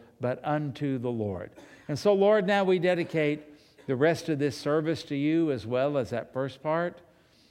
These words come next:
May we preach unto you for the people. And may the people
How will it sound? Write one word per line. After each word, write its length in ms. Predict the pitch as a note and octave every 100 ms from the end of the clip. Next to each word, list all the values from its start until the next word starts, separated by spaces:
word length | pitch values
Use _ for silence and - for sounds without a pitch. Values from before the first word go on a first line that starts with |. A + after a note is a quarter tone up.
| _ _ _ _
May 160 | A#2 B2+
we 160 | B2 A#2
preach 720 | - F3+ G3+ G#3+ - - - _ _ _ _ -
unto 360 | D#3+ F3+ E3+
you 540 | E3 D3+ C3 G#2+ G#2 - - _ _
for 220 | C3+ C#3
the 80 | C#3
people. 480 | - A2 - E2 - _ _ _ _ -
And 140 | C3+
may 140 | D#3
the 120 | D3 B2
people 760 | - A3+ A#3+ - C3 A#2+ -